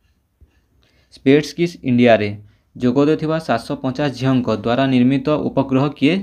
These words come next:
ବହନ କରିବ? ଏଇଟା ଆନ୍ସର ହେଉଛି ଇସ୍ରୋ। ଇସ୍ରୋ ସ୍ପେସ୍ କିଟ୍ ଇଣ୍ଡିଆନେ ଯେନ୍ ଯୋଗ ଦେଉଥିବା ସାତଶହ ପଚାଶ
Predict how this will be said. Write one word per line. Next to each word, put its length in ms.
ବହନ 260
କରିବ? 220
ଏଇଟା 200
ଆନ୍ସର 240
ହେଉଛି 220
ଇସ୍ରୋ। 300
ଇସ୍ରୋ 340
ସ୍ପେସ୍ 520
କିଟ୍ 300
ଇଣ୍ଡିଆନେ 460
ଯେନ୍ 200
ଯୋଗ 180
ଦେଉଥିବା 340
ସାତଶହ 340
ପଚାଶ 440